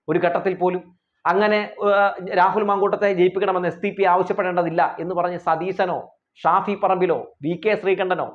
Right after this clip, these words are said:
രാഹുൽ മാങ്കൂട്ടമോ ഇറങ്ങി നമ്മൾ കണ്ടില്ലല്ലോ. അതെന്തുകൊണ്ടായിരുന്നുവെന്ന് ഇപ്പോൾ നമുക്ക് മനസ്സിലാക്കാൻ സാധിക്കുന്നുണ്ട്.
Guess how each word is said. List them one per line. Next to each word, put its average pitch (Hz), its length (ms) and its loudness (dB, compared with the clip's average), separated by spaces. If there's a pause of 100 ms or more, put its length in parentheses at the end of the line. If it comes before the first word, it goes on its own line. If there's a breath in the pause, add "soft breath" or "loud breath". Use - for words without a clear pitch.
(100)
രാഹുൽ 185 320 2
മാങ്കൂട്ടമോ 196 500 -2 (120)
ഇറങ്ങി 170 200 -2
നമ്മൾ 185 200 -4
കണ്ടില്ലല്ലോ. 170 480 -4 (760)
അതെന്തുകൊണ്ടായിരുന്നുവെന്ന് 202 1040 4
ഇപ്പോൾ 180 220 -4
നമുക്ക് 156 220 -4
മനസ്സിലാക്കാൻ 139 380 -4
സാധിക്കുന്നുണ്ട്. 110 580 -6